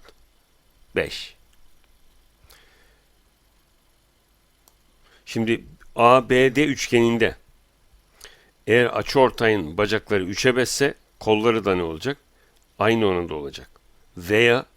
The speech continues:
A B D üçgeninde x yerine altı koyarsak altı, sekiz, onu sağladığı için bir de açıortaya gerek yok. Cevap da hemen altı. Otuz dördüncü soru.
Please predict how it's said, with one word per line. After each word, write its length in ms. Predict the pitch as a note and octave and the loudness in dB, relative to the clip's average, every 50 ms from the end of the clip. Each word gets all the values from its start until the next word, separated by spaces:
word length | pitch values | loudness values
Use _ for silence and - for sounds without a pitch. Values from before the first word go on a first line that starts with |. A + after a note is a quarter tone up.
| _ _ _ _ _ _ _ _ _ _ _ _ _ _ | _ _ _ _ _ _ _ _ _ _ _ _ _ _
A 300 | - F2+ F#2+ G2+ G2 F#2+ | -6 -4 -2 -2 -2 -2
B 200 | A2 A2+ A2+ G#2+ | -2 -2 0 0
D 120 | A2 D3 E3 | 0 0 -2
üçgeninde 760 | C#3+ B2 - - - A2+ G#2+ G#2 G2 F#2+ F#2 E2 E2+ C#2+ - - _ _ _ _ _ _ _ _ _ _ _ _ | -2 -4 -6 -6 -2 -2 0 0 0 -2 -4 -6 -8 -10 -12 -16 _ _ _ _ _ _ _ _ _ _ _ _
x 360 | - C3 C#3 - - - - | -8 -6 -6 -4 -4 -4 0
yerine 420 | A2 A2+ G#2+ G2+ G#2 F#2+ F2+ E2 - - - | 2 2 2 2 0 0 -2 -4 -6 -8 -8
altı 320 | - F2+ F#2+ - - - | -8 -8 -8 -6 -8 -8
koyarsak 720 | D3 - A2 G#2 F#2 D#2+ D#2 - - G#2+ C3 - - - _ _ _ _ _ _ _ _ _ _ _ _ | -2 0 2 2 2 0 -2 -6 -6 -6 -6 -6 -10 -20 _ _ _ _ _ _ _ _ _ _ _ _
altı, 320 | - G2 G2 - - B2 A2 | -4 -4 -4 -4 -6 -8 -6
sekiz, 320 | - G#2+ G2+ F2+ F#2+ F#2+ | -6 -6 -6 -6 -6 -4
onu 180 | G2 F2+ F2 E2+ | -4 -4 -4 -6
sağladığı 480 | - - G#2 F#2+ F2 E2+ D#2 C2+ C#2 | -4 -2 0 0 0 -2 -6 -10 -12
için 340 | C#2+ C#2 - - C#3 C4 - _ _ _ _ _ _ - | -14 -12 -8 -8 -8 -8 -8 _ _ _ _ _ _ -14
bir 100 | G#2 G2+ | -6 -4
de 100 | G2+ F#2 | -4 -2
açıortaya 520 | F#2+ F#2+ - - F#2+ E2+ D2+ - D#2 D2 D2+ | -2 -4 -6 -6 -6 -8 -8 -8 -12 -12 -12
gerek 380 | D#2+ E2 D#2+ D2 - - - | -12 -12 -12 -12 -12 -6 -4
yok. 280 | A2 B2 A#2+ - - - _ _ _ _ _ _ _ _ _ - | -2 -2 -2 -6 -12 -20 _ _ _ _ _ _ _ _ _ -4
Cevap 400 | - G2 F2+ D#2+ C#2+ - _ - | -2 -2 -2 -2 -6 -10 _ -4
da 80 | A2+ | -2
hemen 300 | G2+ F2+ E2+ F2 G#2 - - _ _ _ _ _ _ _ _ _ _ _ _ _ _ _ _ - | -2 -2 -4 -6 -6 -8 -12 _ _ _ _ _ _ _ _ _ _ _ _ _ _ _ _ -6
altı. 340 | F#2+ F2 D#2 - - - - - - _ _ _ _ _ _ _ _ _ _ _ _ _ _ - _ _ _ _ _ _ _ _ _ _ _ _ _ _ _ _ _ _ _ _ _ _ _ _ _ _ _ _ _ _ _ _ _ _ _ _ _ _ _ _ _ _ _ _ _ _ _ _ _ _ _ _ - - - _ _ _ _ _ _ _ _ _ _ _ _ - | -6 -6 -6 -8 -14 -18 -20 -20 -20 _ _ _ _ _ _ _ _ _ _ _ _ _ _ -20 _ _ _ _ _ _ _ _ _ _ _ _ _ _ _ _ _ _ _ _ _ _ _ _ _ _ _ _ _ _ _ _ _ _ _ _ _ _ _ _ _ _ _ _ _ _ _ _ _ _ _ _ -16 -16 -16 _ _ _ _ _ _ _ _ _ _ _ _ -10
Otuz 260 | B2+ - - D#3 C#3 | -8 -8 -6 0 4
dördüncü 380 | D3 C#3 C3 A#2 B2 A#2+ G#2+ | 6 6 6 6 2 0 -2
soru. 360 | E2 - F#2 E2 F2+ B2 E3 | -4 -4 -4 -4 -4 -4 -4